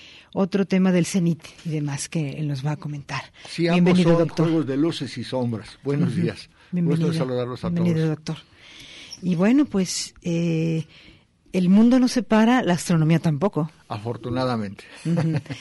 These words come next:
Speaker 1: Y sigue habiendo movimientos cada momento y tenemos a bien tener aquí con nosotros al ingeniero Rubén Bautista que nos platica de todas estas cuestiones que si no se nos pasan y no nos damos cuenta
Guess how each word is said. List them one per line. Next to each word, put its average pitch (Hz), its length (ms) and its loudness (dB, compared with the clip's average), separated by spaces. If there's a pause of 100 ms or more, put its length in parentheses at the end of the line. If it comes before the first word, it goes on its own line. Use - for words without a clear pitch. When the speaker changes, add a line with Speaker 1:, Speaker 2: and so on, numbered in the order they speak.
(360)
Speaker 1:
Y 190 560 2
sigue 185 380 2
habiendo 170 320 4
movimientos 160 720 2
cada 165 240 0
momento 175 640 4
y 156 480 -2
tenemos 160 400 0
a 151 60 -2
bien 156 200 2
tener 151 320 0
aquí 139 220 -4
con 151 100 -4
nosotros 143 420 -6
al 143 120 -6
ingeniero 143 360 -4
Rubén 147 200 -4
Bautista 143 480 -8
que 139 80 -6
nos 139 120 -8
platica 143 480 -6 (520)
de 160 260 0
todas 202 380 0
estas 196 280 -4
cuestiones 190 440 0
que 196 80 0
si 180 160 2
no 180 100 4
se 220 140 0
nos 202 160 0
pasan 226 360 0
y 175 60 4
no 175 120 4
nos 180 100 2
damos 180 320 2
cuenta 190 480 2